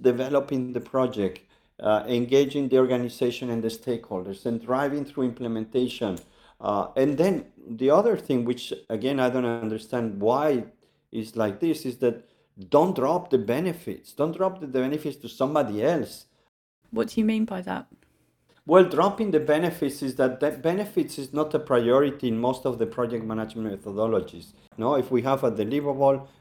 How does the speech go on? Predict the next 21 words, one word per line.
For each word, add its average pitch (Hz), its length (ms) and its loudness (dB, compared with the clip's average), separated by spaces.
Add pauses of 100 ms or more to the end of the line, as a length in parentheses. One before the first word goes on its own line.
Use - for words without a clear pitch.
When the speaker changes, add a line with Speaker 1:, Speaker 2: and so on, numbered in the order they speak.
Speaker 1:
we 131 140 6
hope 160 400 4
that 131 200 2
at 120 340 0
one 127 200 2
point 127 320 0
they 110 80 2
will 110 180 -2
deliver 110 400 -2
the 98 160 -2
benefits, 123 720 -4 (260)
and 117 160 2
we're 127 140 4
not 131 180 4
going 120 200 0
to 120 80 -2
be 98 120 -6
in 101 140 -4
charge - 400 -4
anyway. 117 420 -2
So - 340 -2